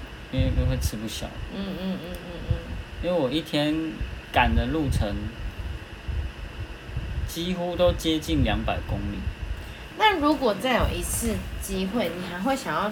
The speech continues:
Speaker 2: 是这么赶的情况，还是你会觉得其实慢慢骑、慢慢欣赏身边的风景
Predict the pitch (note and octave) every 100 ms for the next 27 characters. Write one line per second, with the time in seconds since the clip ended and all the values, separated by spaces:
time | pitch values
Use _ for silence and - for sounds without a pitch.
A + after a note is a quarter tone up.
0 | G#3 B3 A3+ - A#3+ G#3+ F#3+ C#3 C3 C#3+
1 | - D#3 D3 F3 F3 F3 A#3 A#3 - -
2 | - - G3+ C#4+ D4 A3+ A3 G#3+ G#3 -
3 | - - C4+ C#4 C#4 C4+ C4 B3+ A3 -
4 | F#3 F#3 G#3 G#3 F#3+ F#3+ F#3+ F#3 F#3 F3
5 | C3 G#2+ - - - - - - - -
6 | - - G#3+ G3+ G3+ G3+ F#3 - F3+ E3+
7 | F3+ F#3 D#3+